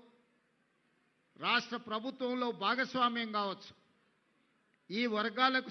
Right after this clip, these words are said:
సముచితమైన స్థానాన్ని కల్పించడమే కాకుండా సముచితమైన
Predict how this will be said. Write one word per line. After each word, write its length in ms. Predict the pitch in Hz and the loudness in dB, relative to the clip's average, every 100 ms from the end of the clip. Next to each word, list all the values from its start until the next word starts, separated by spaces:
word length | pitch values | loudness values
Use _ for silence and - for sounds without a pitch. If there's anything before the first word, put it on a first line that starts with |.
| - | -4
సముచితమైన 640 | 226 254 254 226 240 233 220 | -4 -4 -8 -4 -2 0 -2
స్థానాన్ని 560 | - 208 233 247 247 247 240 | 0 2 6 6 6 2 0
కల్పించడమే 680 | 208 226 262 254 254 247 240 220 | 0 0 -2 2 4 4 4 4
కాకుండా 400 | 220 220 196 247 269 - - _ _ _ _ _ _ _ _ _ - | 2 0 -2 0 -2 -8 -20 _ _ _ _ _ _ _ _ _ -14
సముచితమైన 800 | - 208 262 247 254 262 262 | -2 0 0 -4 -4 0 2